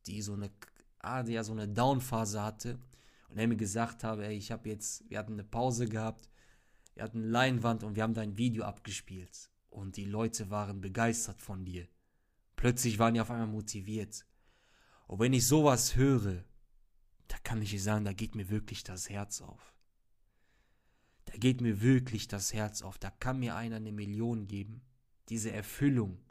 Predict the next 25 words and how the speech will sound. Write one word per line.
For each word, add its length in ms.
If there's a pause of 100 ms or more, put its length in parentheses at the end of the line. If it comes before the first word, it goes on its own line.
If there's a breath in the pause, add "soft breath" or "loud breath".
(600)
die 180
ich 160
von 160
den 160
Menschen 380
bekomme, 500 (680)
ist 220
unbezahlbar. 920 (2750 soft breath)
Und 80
da 80
habe 120
ich 100
über 180
Motivation 760
gesprochen, 760 (260)
neben 240
meinem 220
Studium, 680 (340)
was 260
am 140
Anfang 300
sehr 200
gut 240
lief, 400
aber 500